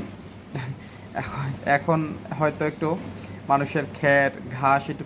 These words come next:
কম বিদায় বকনার দাম কম। এই বকনার দাম দুই লাখ টাকার দিয়েও আমি কোনো সময় আপনাদেরকে এনে দিতে পারতাম না, এবং কি বীজ দেওয়া। তো যারা ভালো মানের গাভী তৈরি করতে চান, ইনশাআল্লাহ আপনারা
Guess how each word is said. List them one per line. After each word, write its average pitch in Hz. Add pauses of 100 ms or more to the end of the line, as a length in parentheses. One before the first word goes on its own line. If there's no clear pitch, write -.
কম 151 (100)
বিদায় 165 (120)
বকনার 139
দাম 131 (140)
কম। 120 (540)
এই 160 (100)
বকনার 147 (100)
দাম 135 (380)
দুই 180
লাখ 180
টাকার 170 (300)
দিয়েও 180
আমি 165
কোনো 156
সময় 156
আপনাদেরকে 151
এনে 135
দিতে 135
পারতাম 127
না, 143 (100)
এবং 139
কি 139 (100)
বীজ 147 (140)
দেওয়া। 110 (1400)
তো 131 (120)
যারা 135 (200)
ভালো 143
মানের 160 (120)
গাভী 139 (160)
তৈরি 156
করতে 160
চান, 165 (140)
ইনশাআল্লাহ 151
আপনারা 139